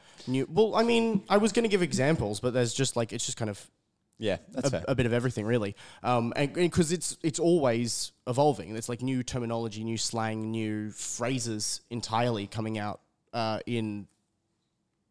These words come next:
Speaker 1: a lot, a lot. That it happens a lot, but it's,
Speaker 2: Yeah.
Speaker 1: it's, like, ever evolving, you know.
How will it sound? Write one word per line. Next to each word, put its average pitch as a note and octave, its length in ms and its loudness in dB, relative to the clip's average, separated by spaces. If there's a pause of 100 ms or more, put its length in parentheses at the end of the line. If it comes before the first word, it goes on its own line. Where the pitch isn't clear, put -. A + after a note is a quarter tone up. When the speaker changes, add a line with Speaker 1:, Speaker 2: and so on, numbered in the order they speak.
(3000)
Speaker 1:
a B2 100 4
lot, B2 480 4
a C#3+ 60 4
lot. B3+ 420 4
That F3 140 6
it A#3+ 100 8
happens C4+ 240 6
a - 20 4
lot, - 380 4
but G#3+ 100 10
it's, - 220 2
Speaker 2:
Yeah. E3+ 80 2
Speaker 1:
it's, F#3+ 100 4
like, F#3 180 2
ever F3 260 6
evolving, A#2 460 2
you G#2+ 100 -6
know. A#2 140 -4